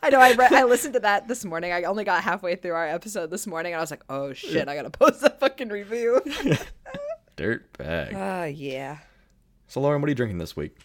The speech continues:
Speaker 1: Uh, Robbie, this week I am drinking, uh, Double Dry Hopped Clever Girl.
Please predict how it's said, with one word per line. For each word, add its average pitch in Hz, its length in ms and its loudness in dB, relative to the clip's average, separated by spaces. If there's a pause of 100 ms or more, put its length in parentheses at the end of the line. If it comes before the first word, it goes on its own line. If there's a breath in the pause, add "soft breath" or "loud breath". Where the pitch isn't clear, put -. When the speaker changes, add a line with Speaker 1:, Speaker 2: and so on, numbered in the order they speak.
(100)
Speaker 1:
Uh, 190 320 0 (100)
Robbie, 262 260 -8
this 233 300 -10
week 233 280 -10
I 226 260 -10 (140)
am 175 220 -14
drinking, 160 720 -14 (240)
uh, 147 300 -10
Double 190 240 -6
Dry 190 340 -6
Hopped 190 480 -10
Clever 185 480 -4
Girl. 160 400 -6